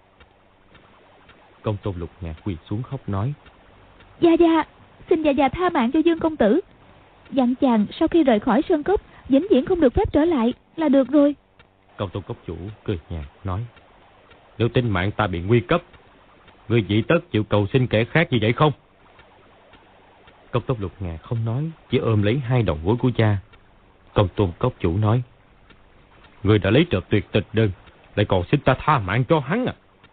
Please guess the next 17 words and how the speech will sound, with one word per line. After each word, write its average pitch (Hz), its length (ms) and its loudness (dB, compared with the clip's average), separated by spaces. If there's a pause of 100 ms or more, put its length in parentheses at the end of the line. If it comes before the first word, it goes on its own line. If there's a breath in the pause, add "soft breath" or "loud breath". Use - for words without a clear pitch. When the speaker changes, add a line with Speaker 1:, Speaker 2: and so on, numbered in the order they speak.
(720)
Speaker 1:
Được, 110 180 -2 (920)
ngươi 117 200 0
không 156 260 -2
chịu 104 140 -6
nhận, 104 200 -6 (540)
cái 104 120 -2
đó 117 180 0
tùy 87 320 -4
ngươi. 123 180 2 (680)
Ngươi 131 140 0
sẽ 127 120 -4
bị 104 180 -6
nhốt 175 160 0
tại 101 80 -4
đây 127 180 0
một 95 180 -6
ngày. 85 200 -8